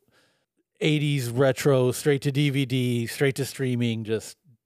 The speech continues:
absolute bottom of the barrel, shot on an iPhone, dog shit kind of versions of this movie. That to see one w-, that was a little bit gussied up, but still wasn't, like, a mainstream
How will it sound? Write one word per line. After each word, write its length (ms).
absolute 840
bottom 320
of 160
the 80
barrel, 580
shot 300
on 100
an 120
iPhone, 680
dog 300
shit 340
kind 200
of 80
versions 400
of 80
this 180
movie. 300
That 260
to 80
see 280
one 240
w-, 320
that 120
was 120
a 60
little 440
bit 180
gussied 420
up, 180
but 140
still 380
wasn't, 380
like, 300
a 100
mainstream 800